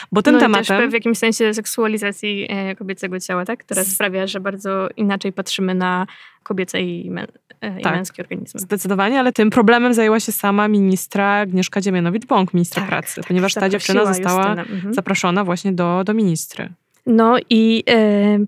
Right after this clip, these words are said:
Speaker 2: pani minister obiecała jej, że, mm, sprawę skieruje do Państwowej Inspekcji Pracy, no więc, e, nie będzie miała Państwowa Inspekcja Pracy wyboru, tylko, e, skontrolować to miejsce i to, czy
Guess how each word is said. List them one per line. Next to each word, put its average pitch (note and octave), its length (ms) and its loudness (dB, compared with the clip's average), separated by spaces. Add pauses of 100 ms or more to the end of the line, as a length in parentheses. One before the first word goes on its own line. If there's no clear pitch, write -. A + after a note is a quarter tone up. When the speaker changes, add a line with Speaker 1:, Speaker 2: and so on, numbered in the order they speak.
Speaker 2:
pani G#3+ 240 4
minister G#3 640 2
obiecała G3+ 560 2
jej, F#3 320 4
że, G3+ 180 4
mm, F#3 680 2
sprawę G3 720 0
skieruje G#3 520 4
do F#3+ 100 2
Państwowej G3+ 580 2
Inspekcji - 540 -4
Pracy, - 500 -2
no G3 160 4
więc, G3 340 -2
e, F#3 140 0
nie F#3+ 100 2
będzie F#3 280 0
miała F#3+ 260 2
Państwowa F#3+ 400 -2
Inspekcja F#3+ 460 -6
Pracy F#3+ 440 -4
wyboru, F#3 400 2
tylko, G3 460 -2
e, G3 140 -2
skontrolować G3 800 0
to G3 100 0
miejsce F#3 380 0
i - 60 -2
to, G3+ 120 -2
czy - 180 0